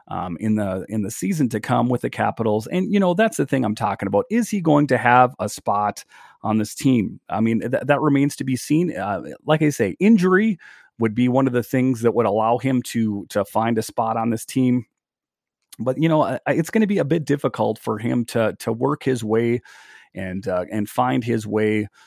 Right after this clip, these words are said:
um, on this team. And just kinda taking a look here in this article, they break it down month by month, um, where he started off and where he's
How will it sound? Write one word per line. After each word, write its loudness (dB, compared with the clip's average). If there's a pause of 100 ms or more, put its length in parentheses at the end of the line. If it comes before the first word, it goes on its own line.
(220)
um, -8
on 0
this -4
team. -2
And 0
just -2
kinda 2
taking 0
a 2
look 2
here 0
in 2
this 0
article, 0
they 0
break -2
it -4
down 0
month 0
by 0
month, 0 (400)
um, -8
where -2
he -4
started 2
off 0
and -2
where -2
he's -6